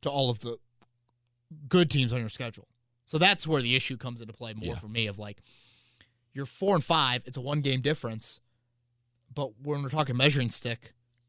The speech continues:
Speaker 1: and, more importantly, kind of playoff, you know, standings and, and, and where you're at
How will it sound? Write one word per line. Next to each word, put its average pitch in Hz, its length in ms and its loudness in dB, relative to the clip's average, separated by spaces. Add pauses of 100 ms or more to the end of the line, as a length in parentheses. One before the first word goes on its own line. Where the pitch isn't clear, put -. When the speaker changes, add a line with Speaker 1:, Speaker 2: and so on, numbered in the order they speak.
(120)
Speaker 1:
and, 131 100 -4
more 131 200 -2
importantly, 127 420 -6
kind 117 160 -2
of 107 60 -8
playoff, 127 640 2 (680)
you 123 120 -8
know, 107 120 -8
standings 131 880 0
and, 113 160 -6
and, 104 240 -12
and 110 200 -10
where 120 160 -6
you're 117 240 -8
at 131 340 2